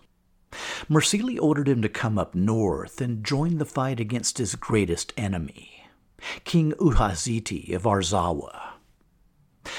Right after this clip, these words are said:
Arzawa was an Anatolian territory approaching the central Aegean coast,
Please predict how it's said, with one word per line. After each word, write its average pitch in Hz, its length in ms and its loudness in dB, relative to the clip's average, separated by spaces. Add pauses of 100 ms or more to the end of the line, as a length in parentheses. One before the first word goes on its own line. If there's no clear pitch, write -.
(260)
Arzawa 170 680 4
was 139 200 0
an 131 160 -2
Anatolian 151 640 0
territory 117 800 0
approaching 143 600 2
the 107 120 0
central 117 540 0
Aegean 90 520 -2
coast, - 800 -4